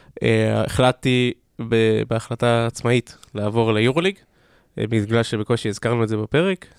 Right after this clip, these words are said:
אה, אנחנו נעשה, נבנה חמישייה פלוס אפילו שחקן שישי,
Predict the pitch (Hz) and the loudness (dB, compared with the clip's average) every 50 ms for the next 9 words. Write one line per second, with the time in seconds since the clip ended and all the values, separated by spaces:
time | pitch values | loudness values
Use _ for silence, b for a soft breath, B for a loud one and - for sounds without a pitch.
0 | b b b _ - - 120 117 117 113 113 113 110 110 107 107 110 - _ _ | b b b _ -2 0 2 4 4 4 4 4 2 2 0 -2 -6 -8 _ _
1 | - - 127 147 - - 202 180 147 127 - - - 139 139 135 - - - - | -6 -2 -2 -2 0 0 0 0 0 0 -2 0 0 2 2 2 0 -2 -8 -18
2 | _ _ _ _ _ _ _ _ _ _ _ _ _ _ _ _ _ _ _ - | _ _ _ _ _ _ _ _ _ _ _ _ _ _ _ _ _ _ _ -12
3 | - 135 131 120 120 139 147 139 - 151 131 117 - - 127 123 127 - - 120 | -8 -6 -6 -4 0 0 -2 0 0 -2 -2 -2 -4 0 2 2 2 2 0 -4
4 | 120 - - 123 - 107 110 - - - - - 113 113 - - 113 - - 110 | -6 -4 -6 -4 -2 -2 -4 -4 -6 -10 -2 -2 -2 0 0 -6 -8 -6 -6 -6